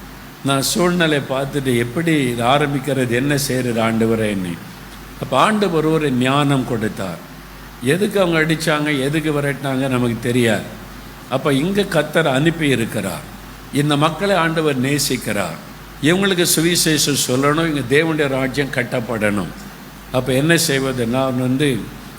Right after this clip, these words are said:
ஆவியானவர் என்னோடு இடைப்பட்டார், ஒரு ஏவுதலை கொடுத்தார். நான் மெகாஃபோனை வாங்கி சொன்னேன், "இந்த கிராம மக்களுக்கு நாங்கள் வாழ்த்து சொல்லுகிறோம், உங்களுக்கு ஒரு நற்செய்தி சொல்ல வந்திருக்கிறோம்."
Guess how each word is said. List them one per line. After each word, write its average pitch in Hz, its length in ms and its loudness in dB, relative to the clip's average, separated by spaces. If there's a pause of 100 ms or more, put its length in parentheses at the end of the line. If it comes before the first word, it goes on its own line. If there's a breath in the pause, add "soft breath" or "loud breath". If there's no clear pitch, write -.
(120)
ஆவியானவர் 147 760 2
என்னோடு 139 420 0
இடைப்பட்டார், 117 760 0 (480)
ஒரு 123 140 0
ஏவுதலை 147 600 2
கொடுத்தார். 110 420 -2
நான் 139 280 2
மெகாஃபோனை 139 580 0
வாங்கி 127 320 0
சொன்னேன், 120 480 -2 (600)
"இந்த 123 140 0
கிராம 151 440 2
மக்களுக்கு 143 500 0
நாங்கள் 127 280 -2
வாழ்த்து 131 440 0
சொல்லுகிறோம், 117 680 0 (640)
உங்களுக்கு 135 400 2
ஒரு 123 140 2
நற்செய்தி 147 500 2
சொல்ல 131 380 2
வந்திருக்கிறோம்." 120 640 0